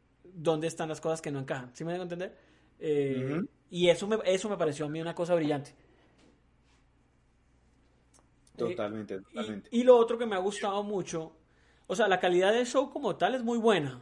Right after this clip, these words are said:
Speaker 1: es muy buena, no, no es, eh, hay un momento que, que, que siento que está como más del lado de Agents of shield, <laughs> o una vaina así, ¿sí me entiendes? Que como que ya se nota que la calidad no es muy buena,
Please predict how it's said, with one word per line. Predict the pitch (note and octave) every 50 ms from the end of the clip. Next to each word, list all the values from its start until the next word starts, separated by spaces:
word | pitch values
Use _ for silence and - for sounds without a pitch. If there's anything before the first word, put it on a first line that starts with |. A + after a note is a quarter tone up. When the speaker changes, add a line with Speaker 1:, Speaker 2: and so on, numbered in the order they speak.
| - _ _
Speaker 1:
es | D#3 D3+
muy | F3 F#3+ G3
buena, | F#3 F3 D3 C#3 C3+
no, | D3+ D#3 D#3 D3+
no | E3 E3 E3 E3 E3
es, | E3 E3+ E3+ E3+ - - - - - - -
eh, | F3 D#3+ D#3+ D#3 -
hay | F3 F3 F#3+
un | G#3+
momento | A3 A3+ A3 A3 A3+
que, | A3 A3 G3+ F#3 E3
que, | - - D#3+ - -
que | - _ - D#3 D3
siento | - E3 D#3+ E3 F#3+
que | G3+
está | G3 G3+ F3 D#3+ -
como | F#3+ F#3+ G3 F3+
más | E3+ E3 D3+ D#3 D#3 D3+ - - - -
del | - - F3 E3+ D#3+ F#3+ F#3 F#3
lado | F#3 F3+ F#3 F#3+
de | F#3 F#3 F3 D#3 - - E3 E3
Agents | D#3+ F#3 F#3+ F#3 -
of | D#3 C3+
shield, | - - E3 E3+ E3+ E3+ - - - - - - - - A3+
<laughs> | A#3 A#3+ A#3+ A3 G3 D#3+ - -
o | E3+ E3+
una | E3 D#3+
vaina | E3 F3 F3+ F#3 F#3 F#3
así, | E3+ G3 F#3 G3
¿sí | G3+ F#3+
me | F3+
entiendes? | E3+ G3+ G#3 A3+ A#3
Que | G#3+ F3+
como | F3 D#3+ D#3+ C#3+
que | D#3 D3+
ya | D3+ C#3+ D3
se | C#3+ F3 F3+
nota | F#3 F3 F#3 F3
que | F3+
la | E3+ D#3+
calidad | E3 D3+ D3+ C#3+ C#3+
no | D3+
es | D#3
muy | E3 E3+
buena, | E3+ E3+ E3 E3 E3